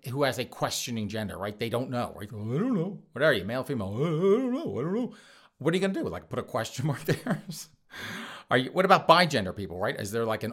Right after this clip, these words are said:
all of the above option? Because they're everything, right? And, uh, the other question I have is, what are you gonna do with the gender fluid, right? Because one day they could be male, one day they could be female. Are you gonna give them, like, two driver's <laughs> licenses,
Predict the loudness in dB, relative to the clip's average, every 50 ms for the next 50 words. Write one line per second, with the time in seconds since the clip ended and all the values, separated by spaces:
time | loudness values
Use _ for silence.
0 | -6 -4 -4 -2 -2 -2 -2 -2 -2 -2 0 0 0 0 2 2 2 2 0 0
1 | -2 -4 -6 -6 -6 -6 -6 -6 -8 -8 -6 -4 -2 -2 0 0 0 0 0 -2
2 | 0 0 0 0 0 -2 -4 -4 -4 -2 2 4 4 4 4 2 -2 -10 -20 -20
3 | _ -20 _ _ _ _ _ _ _ 4 4 4 4 4 2 2 2 4 2 0
4 | 0 -2 -4 -8 -2 2 2 2 2 2 -2 -2 -2 -2 -2 0 0 0 0 0
5 | -2 -2 -4 -2 0 2 2 2 2 0 -2 -2 -4 -4 -4 -6 -6 -6 -6 -6
6 | -4 -4 -6 -4 -4 -4 -4 -4 -4 -2 -2 -2 -2 -2 -2 -2 -2 -4 -4 -6
7 | -10 -10 -6 -4 -2 0 0 2 2 0 0 -2 -4 -4 -4 -6 -6 -8 -8 -8
8 | -8 -10 -10 -6 -4 -2 0 0 0 0 0 0 -2 -2 -4 -2 -4 -6 -6 -6
9 | -4 -4 -4 -4 -6 -8 _ _ _ _ 0 2 2 4 4 4 4 4 2 -2
10 | -2 0 -2 -2 -2 -2 -4 -6 -6 -6 -6 -4 -4 -6 -8